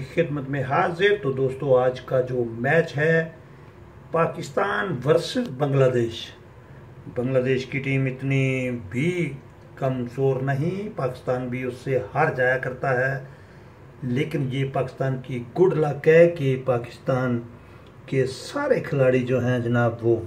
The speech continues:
फॉर्म में आ चुके हैं। शायद इसमें इंडिया की शामत आने वाली है, शायद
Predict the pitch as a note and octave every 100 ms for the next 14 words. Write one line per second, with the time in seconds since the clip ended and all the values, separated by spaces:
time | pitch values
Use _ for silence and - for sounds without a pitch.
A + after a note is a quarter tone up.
0 | - A#2 A2+ A2+ A2+ A2+ A#2 A#2+ C3 B2
1 | C3 B2+ A#2+ - B2+ B2+ - - - -
2 | - - - - - - C#3 C3+ D3 C#3
3 | C3+ D3 C#3 C3+ C3+ C3 B2+ - - G#3
4 | G3+ D3+ D3+ D3+ D3+ D#3 D#3 D#3+ D#3 F#3+
5 | F#3 C#3 A#2+ - C3+ C3+ C3+